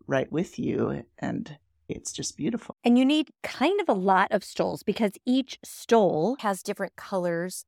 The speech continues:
Speaker 2: based on what part of the church calendar. Like, there's a theme color
Speaker 1: Mm-hmm.
Speaker 2: for each season of the church year.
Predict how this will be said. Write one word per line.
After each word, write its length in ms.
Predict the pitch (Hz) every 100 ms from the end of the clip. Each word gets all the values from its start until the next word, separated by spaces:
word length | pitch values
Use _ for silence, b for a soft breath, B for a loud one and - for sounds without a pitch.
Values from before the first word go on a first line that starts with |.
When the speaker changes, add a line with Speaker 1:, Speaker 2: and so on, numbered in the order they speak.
| _ _
Speaker 2:
based 440 | 156 175 175 - -
on 360 | 170 160 156 151
what 460 | - 160 160 -
part 220 | - 175
of 100 | 160
the 100 | 147 - _
church 540 | - 139 - - - -
calendar. 440 | 160 139 139 131
Like, 200 | 139 151
there's 180 | 165 151
a 80 | 139
theme 520 | - 208 196 196 185
color 560 | - 180 143 135 143 - _ _ _ _ _
Speaker 1:
Mm-hmm. 320 | 180 165 208
Speaker 2:
for 120 | 277
each 360 | 214 254 247 -
season 460 | - 254 208 214
of 100 | 233
the 80 | 269
church 400 | 311 - 185 -
year. 440 | 175 151 151 214